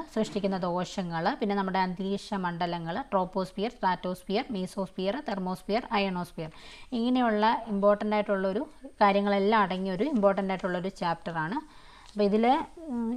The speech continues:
ഇമ്പോർട്ടൻ്റ് ആയിട്ടുള്ള കാര്യങ്ങളായിരിക്കും നമ്മൾ അടുത്തടുത്ത് പറയുന്നതെല്ലാം തന്നെ പഠിക്കുക. അപ്പോൾ നമുക്ക് സ്റ്റാർട്ട് ചെയ്യാം. ആദ്യമായിട്ട് നമ്മുടെ ചാനൽ കാണുന്നവരുണ്ടെങ്കിൽ ചാനൽ ഒന്ന് സബ്സ്ക്രൈബ് ചെയ്യുക, അതുപോലെ വീഡിയോ കാണുന്നവരൊക്കെ ഒന്ന് ലൈക്ക് ചെയ്യുക, സപ്പോർട്ട് ചെയ്യുക.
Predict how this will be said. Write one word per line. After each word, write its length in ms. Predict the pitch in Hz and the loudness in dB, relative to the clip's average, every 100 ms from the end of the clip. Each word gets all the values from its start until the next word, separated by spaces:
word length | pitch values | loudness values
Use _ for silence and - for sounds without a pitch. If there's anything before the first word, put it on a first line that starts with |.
| 233 | 2
ഇമ്പോർട്ടൻ്റ് 380 | 220 226 226 226 | 4 4 2 2
ആയിട്ടുള്ള 320 | 220 214 214 202 | 0 0 2 4
കാര്യങ്ങളായിരിക്കും 520 | 196 202 185 180 202 | 2 2 0 0 0
നമ്മൾ 160 | 190 190 | 0 0
അടുത്തടുത്ത് 380 | 180 190 185 190 | 2 0 2 2
പറയുന്നതെല്ലാം 560 | 185 185 185 185 190 233 - - | 2 2 0 0 0 -4 -6 -4
തന്നെ 200 | 196 196 185 | -2 -2 -2
പഠിക്കുക. 380 | 165 165 170 208 302 - - - - - - - - - - - - - | -4 -4 -4 -4 -6 -12 -20 -20 -20 -20 -20 -20 -20 -20 -20 -20 -10 -2
അപ്പോൾ 120 | 240 | 2
നമുക്ക് 240 | 220 208 302 - | 2 2 -2 -6
സ്റ്റാർട്ട് 360 | - 214 180 180 | -2 2 4 4
ചെയ്യാം. 260 | 214 185 226 285 202 | 0 2 0 2 2
ആദ്യമായിട്ട് 440 | 202 220 240 240 240 | 4 4 2 2 0
നമ്മുടെ 220 | 208 196 208 | 0 0 0
ചാനൽ 240 | 190 190 196 | 0 0 2
കാണുന്നവരുണ്ടെങ്കിൽ 680 | 190 185 190 185 175 185 220 226 | 0 0 -2 -2 -4 -4 -2 0
ചാനൽ 220 | 185 180 175 | 0 0 -4
ഒന്ന് 120 | 175 | -4
സബ്സ്ക്രൈബ് 500 | 170 - - 202 196 202 | -4 -6 -2 0 2 0
ചെയ്യുക, 180 | 196 208 214 | 0 -2 -2
അതുപോലെ 300 | 185 190 202 196 | -2 0 2 2
വീഡിയോ 220 | 190 196 196 | 0 0 -2
കാണുന്നവരൊക്കെ 600 | 185 185 185 180 185 185 | -2 -4 -4 -6 -6 -4
ഒന്ന് 140 | 190 175 | 0 0
ലൈക്ക് 200 | 175 - | 0 -2
ചെയ്യുക, 320 | 190 185 233 294 | -4 -2 -4 0
സപ്പോർട്ട് 340 | 269 208 165 156 | -2 0 -2 -4
ചെയ്യുക. 200 | 143 156 | -8 -10